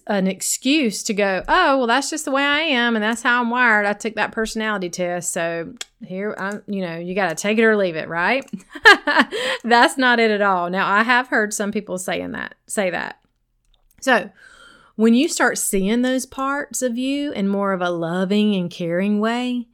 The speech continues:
they won't haunt you so much.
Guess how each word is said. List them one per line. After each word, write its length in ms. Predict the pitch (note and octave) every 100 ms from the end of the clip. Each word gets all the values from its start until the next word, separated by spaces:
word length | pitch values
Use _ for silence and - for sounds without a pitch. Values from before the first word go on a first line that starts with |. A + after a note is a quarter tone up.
| _ _ _ -
they 300 | F3+ A3+ D4+
won't 340 | A4 G#4 F#4+ -
haunt 340 | G#3 A3 -
you 80 | F3+
so 200 | - D#3
much. 460 | D3+ - - -